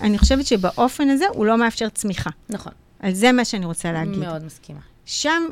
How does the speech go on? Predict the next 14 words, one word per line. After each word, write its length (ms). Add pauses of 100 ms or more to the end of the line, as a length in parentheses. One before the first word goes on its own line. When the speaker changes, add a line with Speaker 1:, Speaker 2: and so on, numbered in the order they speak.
Speaker 1:
לא 180
מתאפשרת 560
אחר 280
כך 160
צמיחה, 480 (100)
לא 120
Speaker 2:
Mhm. 20
Speaker 1:
מתאפשרת 580
למידה. 360 (220)
Speaker 2:
נכון. 220
Speaker 1:
וברגע 400
ששמים 520
את 120
הכישלון, 480